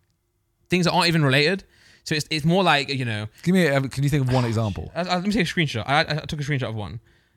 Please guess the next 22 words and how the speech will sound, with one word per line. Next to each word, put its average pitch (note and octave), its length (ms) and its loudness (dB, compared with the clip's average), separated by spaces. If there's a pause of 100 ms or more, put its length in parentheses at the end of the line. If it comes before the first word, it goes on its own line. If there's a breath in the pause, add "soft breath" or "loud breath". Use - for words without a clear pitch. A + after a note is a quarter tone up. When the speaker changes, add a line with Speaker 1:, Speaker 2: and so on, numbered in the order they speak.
(100)
Speaker 1:
I'll B2 80 -6
read B2 160 -2
that A#2+ 100 -4
out. G#2 380 -4 (140)
Um, A#2 640 -6 (1080)
hold A#2+ 120 -6
on, A2+ 100 -4
hold A#2 140 -4
on, A2 100 -4
hold B2+ 100 -4 (100)
on. B2 60 -6
I - 40 -8
have A#2 100 -10
to - 80 -20
find A#2 340 -6
it. A#2 60 -2
I A2+ 40 -2
have - 100 -10
to G#2+ 80 -14
find A#2 360 -8
it. A#2 220 -6 (1000)
Um, G#2+ 760 -6